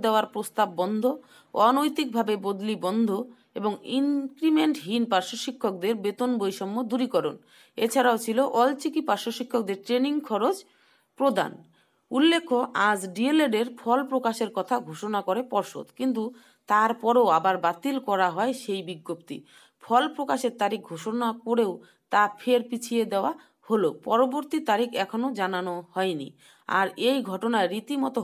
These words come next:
হতাশ ও ক্ষুব্ধ শিক্ষকরা, অর্থাৎ পার্শ্ব শিক্ষকরা দেয়া কিন্তু এবার ক্ষো-, ক্ষোভ প্রকাশ করেছেন। পর্ষদ তথা সরকারের এই কাজের তীব্র প্রতিবাদ জানিয়েছেন পার্শ্ব শিক্ষক ঐক্য মঞ্চের আহ্বায়ক ভগীরথ ঘোষ। তো একটি গুরুত্বপূর্ণ খবর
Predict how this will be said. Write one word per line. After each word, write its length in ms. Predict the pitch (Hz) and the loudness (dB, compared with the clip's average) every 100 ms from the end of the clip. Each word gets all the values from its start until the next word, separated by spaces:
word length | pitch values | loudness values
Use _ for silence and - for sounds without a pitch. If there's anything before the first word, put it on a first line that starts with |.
| 151 | -4
হতাশ 380 | 156 156 220 208 185 | -6 0 0 0 -6
ও 20 | 170 _ _ - | -8 _ _ -10
ক্ষুব্ধ 240 | 262 240 277 - | -8 -4 -6 -4
শিক্ষকরা, 1080 | 233 - 262 - _ _ _ _ - 185 165 160 | -8 -4 -2 -2 _ _ _ _ -6 -2 0 0
অর্থাৎ 200 | 185 190 180 | -4 -6 -4
পার্শ্ব 180 | 214 226 | -4 -4
শিক্ষকরা 540 | 254 254 214 - 196 202 185 190 | -8 -8 -10 -8 -4 -2 -2 -4
দেয়া 160 | 196 185 | -4 -4
কিন্তু 240 | 190 190 277 370 - - | -4 -6 -6 -8 -12 -6
এবার 160 | 180 185 - | 0 0 -2
ক্ষো-, 140 | - - _ _ _ _ _ - | -14 -20 _ _ _ _ _ -4
ক্ষোভ 140 | 262 254 | -2 0
প্রকাশ 260 | 202 180 180 - | 0 0 -2 0
করেছেন। 380 | 262 233 - 147 156 - | 4 4 0 -10 -12 -2
পর্ষদ 320 | 202 226 - 311 | 0 0 -2 -6
তথা 180 | 240 226 208 | -4 -4 -4
সরকারের 440 | - 208 - 214 196 - | -4 -4 -2 -2 -4 -4
এই 80 | 190 190 | -6 -2
কাজের 240 | 185 185 185 | -2 -2 -6
তীব্র 220 | 240 226 247 247 | -8 -4 -2 -2
প্রতিবাদ 420 | 220 220 262 269 214 | -4 -4 0 0 0
জানিয়েছেন 380 | 196 185 180 233 247 | -4 -6 -6 -6 -4
পার্শ্ব 220 | 202 190 220 | -4 -4 -8
শিক্ষক 260 | 392 - - - | -10 -6 -6 -6
ঐক্য 160 | 185 - 208 | -8 -6 -4
মঞ্চের 340 | 185 170 202 - 165 | -6 -4 -6 -4 -2
আহ্বায়ক 320 | 180 180 247 - _ _ _ | 0 0 -2 -6 _ _ _
ভগীরথ 400 | 180 185 180 170 165 175 | -8 -2 0 0 -2 -2
ঘোষ। 200 | 196 160 - | -2 -2 -8
তো 40 | 190 | -8
একটি 140 | 180 202 | -4 -4
গুরুত্বপূর্ণ 340 | 208 208 226 233 214 | -2 -2 0 2 0
খবর 180 | 185 | -2